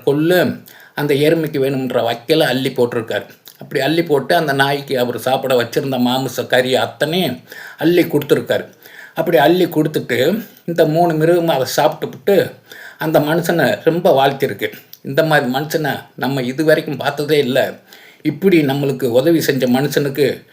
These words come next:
நம்ம எப்படி நன்றி கடனை தீர்க்க போறோமே தெரியல" அப்படின்ட்டு இந்த குதிரை சொல்லியிருந்திருக்கு. அதாவது, நம்ம, நம்மளுக்கு இப்படி உதவி செஞ்ச மனுஷனுக்கு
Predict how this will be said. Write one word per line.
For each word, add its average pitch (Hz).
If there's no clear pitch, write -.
நம்ம 135
எப்படி 143
நன்றி 156
கடனை 139
தீர்க்க 139
போறோமே 135
தெரியல" 131
அப்படின்ட்டு 147
இந்த 131
குதிரை 131
சொல்லியிருந்திருக்கு. 104
அதாவது, 139
நம்ம, 139
நம்மளுக்கு 135
இப்படி 156
உதவி 135
செஞ்ச 127
மனுஷனுக்கு 123